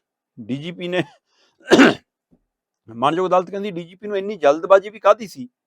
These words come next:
ਕਿ ਉਹਨਾਂ ਨੇ ਤਾਂ ਜੇਲ੍ਹਾਂ ਨੂੰ ਵੀ ਕਲੀਨ ਚਿੱਟ ਦੇ ਦਿੱਤੀ, ਜਦੋਂ ਕਿ ਜੇਲ੍ਹਾਂ ਉਹਨਾਂ ਦੇ ਕੰਟਰੋਲ 'ਚ ਨਹੀਂ ਸੀ, ਜੇਲ੍ਹਾਂ ਉਹਨਾਂ ਦਾ ਅਧਿਕਾਰ ਖੇਤਰ ਵੀ ਨਹੀਂ ਸੀ।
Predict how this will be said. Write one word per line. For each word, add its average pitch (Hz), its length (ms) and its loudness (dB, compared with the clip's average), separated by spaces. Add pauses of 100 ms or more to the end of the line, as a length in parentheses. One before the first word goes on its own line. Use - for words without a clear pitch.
(400)
ਕਿ 208 40 -8
ਉਹਨਾਂ 233 140 -2
ਨੇ 220 80 -6
ਤਾਂ 220 100 0 (200)
ਜੇਲ੍ਹਾਂ 196 300 -2
ਨੂੰ 254 120 -2
ਵੀ 226 60 -4
ਕਲੀਨ 202 260 -8
ਚਿੱਟ 196 140 -4
ਦੇ 185 60 -16
ਦਿੱਤੀ, 196 200 -4
ਜਦੋਂ 208 220 -2
ਕਿ 214 80 -6
ਜੇਲ੍ਹਾਂ 196 260 -2
ਉਹਨਾਂ 220 140 -4
ਦੇ 220 80 -8
ਕੰਟਰੋਲ 202 340 2
'ਚ 226 100 -6
ਨਹੀਂ 233 160 -6
ਸੀ, 143 160 -20 (1700)
ਜੇਲ੍ਹਾਂ 190 240 -2
ਉਹਨਾਂ 233 120 -2
ਦਾ 240 60 4
ਅਧਿਕਾਰ 214 300 4
ਖੇਤਰ 220 280 -2
ਵੀ 226 100 -4
ਨਹੀਂ 247 180 0
ਸੀ। - 160 -14